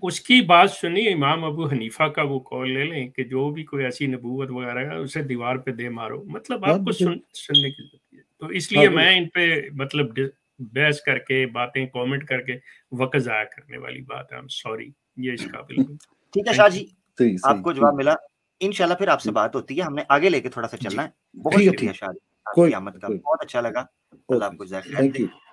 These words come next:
Speaker 3: बहुत शुक्रिया, जज़ाकल्लाह। हमारे साथ शाह जी थे जी, अ, शेख साहब की तबीयत का हाल पूछ रहे थे, थोड़े फिक्रमंद थे। इंशाल्लाह, अ, जैसे जैसे मौका मिलता है अपडेट होती रहती है। अगले कॉलर से बढ़ने से पहले थोड़ी सी ऑडियो आगे चलाते हैं, क्योंकि
Speaker 1: <clears throat>
Speaker 3: ये प्रोग्राम,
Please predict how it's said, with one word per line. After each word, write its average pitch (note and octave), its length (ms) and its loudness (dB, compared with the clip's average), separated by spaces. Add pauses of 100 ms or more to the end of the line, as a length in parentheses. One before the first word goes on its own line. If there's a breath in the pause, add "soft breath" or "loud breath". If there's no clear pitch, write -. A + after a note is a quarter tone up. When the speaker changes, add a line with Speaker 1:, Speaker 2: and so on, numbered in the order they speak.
(720)
Speaker 3:
बहुत A#2+ 220 -8
शुक्रिया, - 360 -20
जज़ाकल्लाह। - 640 -14 (880 soft breath)
हमारे D#3 200 4
साथ G#3 100 6
शाह G3 180 4
जी G#3 160 0
थे G3+ 140 0
जी, G3 240 -4 (160)
अ, D3+ 140 0
शेख D3 200 -8
साहब F3 220 -2
की F#3+ 80 -2
तबीयत D#3+ 300 -6
का - 120 2
हाल - 140 4
पूछ D4+ 260 -6
रहे D#4 120 -6
थे, D3 280 -6
थोड़े A2+ 240 -8
फिक्रमंद D3 500 -4
थे। C#3+ 80 -4
इंशाल्लाह, C#3 440 -2
अ, A2 440 -6
जैसे A#2 260 -8
जैसे C#3 180 -8
मौका B2 240 -4
मिलता A#2+ 260 -4
है A#2+ 60 0
अपडेट B2 200 -6
होती A2+ 160 -10
रहती C3 220 -6
है। C#3+ 120 -2
अगले D3+ 240 -4
कॉलर D3 240 2
से D3+ 100 -12
बढ़ने C#3 200 -6
से D3+ 80 -8
पहले D3+ 220 0
थोड़ी D#3+ 200 -4
सी D#3+ 80 -6
ऑडियो D3 260 4
आगे E3+ 160 2
चलाते D3+ 340 0
हैं, F3 100 -6
क्योंकि A3 260 10
Speaker 1:
<clears throat> - 360 0
Speaker 3:
ये E3+ 40 0
प्रोग्राम, E3 480 0